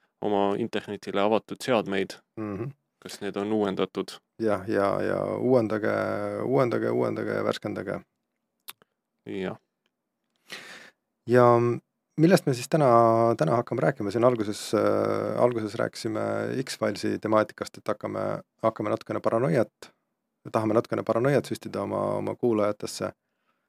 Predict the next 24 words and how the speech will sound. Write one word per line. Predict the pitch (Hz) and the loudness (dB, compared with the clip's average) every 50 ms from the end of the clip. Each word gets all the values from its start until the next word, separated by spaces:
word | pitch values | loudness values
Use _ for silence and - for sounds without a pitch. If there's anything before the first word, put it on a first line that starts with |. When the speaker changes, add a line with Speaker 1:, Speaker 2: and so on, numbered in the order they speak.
| _ _ _ _ _ _ _ _ _ _ _ - | _ _ _ _ _ _ _ _ _ _ _ -8
Speaker 2:
Tahame | - 104 104 101 104 | -6 -4 -2 2 4
rääkida | 113 110 110 - 110 98 - 101 98 98 98 98 98 98 98 - - _ _ _ _ _ _ _ _ _ _ _ - - | 4 4 2 2 -2 -4 0 0 0 2 2 0 0 -2 -4 -8 -14 _ _ _ _ _ _ _ _ _ _ _ -10 -4
niisugust | 117 131 135 143 - - - 120 | -2 -2 0 0 -2 -2 0 0
asjast | 123 113 104 - | 0 0 0 -4
nagu | - 98 95 101 104 | -8 -6 -4 -2 0
I | 127 151 143 113 | 0 2 2 2
O | 95 90 - _ - | 2 0 -2 _ -4
T. | 139 135 55 - - - _ _ _ _ _ _ _ _ _ _ _ _ _ _ _ - - _ _ _ _ - | -4 -2 -2 -4 -6 -10 _ _ _ _ _ _ _ _ _ _ _ _ _ _ _ -10 -10 _ _ _ _ -10
Speaker 1:
Jah, | - 120 139 147 123 | -6 -6 -6 -4 -4
ehk | 123 107 101 - | -6 -8 -8 -8
siis | - - 110 - - - - _ _ - | -10 -12 -12 -12 -12 -14 -16 _ _ -8
Internet | 120 120 123 - 120 113 110 110 110 - _ - | -6 -6 -6 -4 -6 -6 -6 -6 -8 -12 _ -14
of | 113 - _ _ _ | -16 -16 _ _ _
Things. | _ 175 175 135 104 104 98 - - - - - _ _ _ _ _ - | _ -6 -6 -6 -6 -8 -12 -12 -14 -16 -16 -18 _ _ _ _ _ -8
Speaker 2:
Mhm. | 113 110 101 101 98 113 135 139 139 - _ _ | -6 -6 -6 -6 -6 -6 -6 -8 -8 -10 _ _
Speaker 1:
Kõik | - - 185 185 - - | -10 -8 -8 -8 -6 -6
need | 147 139 139 _ | -8 -8 -6 _
pisikesed | - 127 127 123 - - 104 - 110 - - | -8 -8 -8 -8 -10 -10 -12 -12 -12 -10 -8
pudinad, | 131 117 123 113 104 101 - - | -8 -6 -4 -6 -6 -8 -6 -4
padinad, | 135 139 135 120 101 95 95 | -2 -2 0 0 -2 -4 -4
mis | 98 98 - - | -8 -10 -12 -10
meil | 104 101 98 101 98 - | -10 -10 -10 -10 -10 -10
kodus | - 110 - - 110 143 | -10 -10 -8 -6 -4 -2
on, | 175 165 117 | -2 0 -2